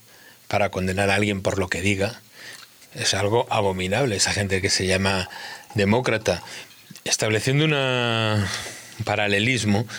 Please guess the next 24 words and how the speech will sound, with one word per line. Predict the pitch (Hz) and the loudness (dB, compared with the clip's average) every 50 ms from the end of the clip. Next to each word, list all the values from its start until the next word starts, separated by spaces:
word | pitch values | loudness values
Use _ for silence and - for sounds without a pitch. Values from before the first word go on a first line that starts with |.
| - - - - - - - - - - | -12 -12 -12 -12 -14 -16 -16 -10 -4 0
me | 120 131 | 2 2
recuerda | 131 139 127 - 139 131 131 123 | 2 2 2 2 2 2 2 2
mucho | 127 127 - - 131 135 143 135 - - - - - - - - - - - - - | 2 2 2 2 0 0 -2 -4 -8 -14 -14 -14 -14 -12 -14 -16 -16 -18 -16 -8 -2
a | - 113 | 2 2
lo | 113 104 | 2 2
que | - 107 101 | 2 0 2
diría | 101 101 110 135 139 120 104 98 95 - | 2 2 2 2 2 0 0 -2 -4 -6
cuando | - 110 98 104 110 | -4 -2 0 0 2
alguien, | 110 117 113 117 117 113 113 110 107 104 101 98 95 92 90 92 | 2 2 2 2 2 4 4 4 4 4 2 2 0 -2 -6 -8
o | 92 | -8
lo | 92 - | -4 0
que | 101 | 2
diría | 98 98 107 110 | 2 4 4 2
la | 107 - | 2 2
gente, | - 135 156 151 135 | 2 2 0 0 0
o | 113 | 0
lo | 104 98 | 0 0
que | - 104 | 0 0
diría | 110 110 117 | 2 2 2
el | 113 | 2
régimen | 110 - - - 123 135 131 | 0 0 0 2 2 2 2
cuando | - 104 101 101 | 0 0 2 2
alguien | 104 113 110 113 110 107 | 2 2 2 0 0 -2
hace | 98 - - - 104 104 101 101 | -2 -2 0 0 2 2 2 0